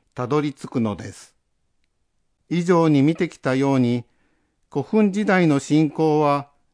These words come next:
前方後円墳の埴輪の配置で視覚的に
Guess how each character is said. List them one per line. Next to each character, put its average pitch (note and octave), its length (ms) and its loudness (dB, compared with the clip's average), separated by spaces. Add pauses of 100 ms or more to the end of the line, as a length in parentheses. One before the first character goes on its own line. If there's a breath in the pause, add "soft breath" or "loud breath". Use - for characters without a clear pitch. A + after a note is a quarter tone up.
(180)
前 G3 240 2
方 G3+ 300 2
後 G3 300 -2
円 G3+ 280 0
墳 C#3 340 2
の B2 160 0
埴 C#3 320 -2
輪 F3 140 0
の F3+ 160 -2
配 D#3 240 -4
置 C#3+ 200 -10
で C#3+ 280 -6 (220 soft breath)
視 - 160 -20
覚 F3+ 300 -4
的 F3 260 -4
に F3 180 0